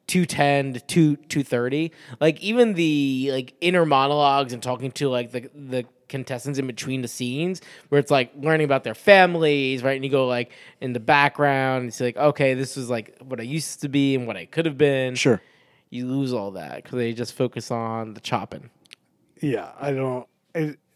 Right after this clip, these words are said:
Speaker 3: this is the most unclear to me, whereas, like, the book makes it very clear.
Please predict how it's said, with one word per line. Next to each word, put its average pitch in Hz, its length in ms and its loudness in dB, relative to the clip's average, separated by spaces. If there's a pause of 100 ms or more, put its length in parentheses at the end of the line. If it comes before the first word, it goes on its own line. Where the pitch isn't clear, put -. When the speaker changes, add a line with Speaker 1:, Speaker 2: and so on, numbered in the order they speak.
(140)
Speaker 3:
this 185 260 6
is 254 140 2
the 214 100 4
most 180 300 6
unclear 143 480 -2
to 160 80 -2
me, 190 340 0 (320)
whereas, 151 160 2
like, 170 160 4
the 160 100 2
book 180 440 4 (240)
makes 170 240 0
it 143 60 -2
very 175 260 4
clear. 107 500 -10